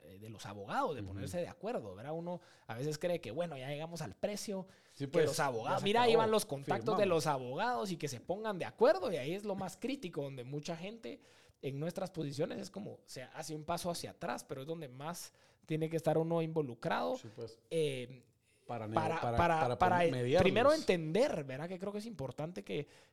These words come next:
Speaker 1: al nivel de, de, de las transacciones que hacemos, el conocimiento del vendedor es, es,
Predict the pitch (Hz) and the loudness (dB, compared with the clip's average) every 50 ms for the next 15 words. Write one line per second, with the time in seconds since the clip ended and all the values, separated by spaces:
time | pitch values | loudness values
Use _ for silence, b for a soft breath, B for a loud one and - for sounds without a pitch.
0 | B - - - 147 143 143 139 135 135 135 143 165 190 202 202 196 190 - 160 | B -18 -10 -6 -4 -2 -2 -2 -2 -2 -2 -2 -4 -4 -4 -6 -8 -8 -8 -8
1 | 151 147 135 - 135 135 127 123 127 127 127 117 - - 131 127 120 - - 151 | -8 -6 -6 -8 -8 -8 -8 -8 -8 -8 -8 -8 -8 -8 -8 -8 -8 -6 -6 -6
2 | 185 202 - 143 131 - 139 165 190 220 214 202 185 190 - 156 143 131 - 117 | -6 -6 -6 -8 -8 -6 -6 -6 -8 -8 -8 -10 -10 -8 -6 -8 -6 -8 -8 -8
3 | 110 123 151 175 196 208 214 208 202 143 113 110 139 170 208 247 - - _ - | -8 -8 -8 -6 -8 -6 -6 -6 -6 -6 -6 -6 -6 -6 -6 -6 -10 -14 _ -20
4 | - - 151 151 147 - - | -14 -10 -8 -8 -8 -8 -12